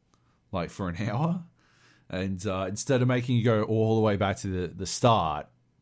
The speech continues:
it gives you a game over screen and then gives you the option to rectify it.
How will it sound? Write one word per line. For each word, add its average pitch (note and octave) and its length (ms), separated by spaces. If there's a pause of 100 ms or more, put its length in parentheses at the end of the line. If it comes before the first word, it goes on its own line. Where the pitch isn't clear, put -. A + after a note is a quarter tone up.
(760)
it G#2 100
gives B2+ 260
you C#3 80
a A#2 40
game A#2 280
over A2+ 200
screen F2+ 520 (420)
and F2 100
then G2 140
gives G#2 300
you A2 100
the G2+ 60
option F#2 460
to F#2+ 180
rectify A#2+ 580
it. - 100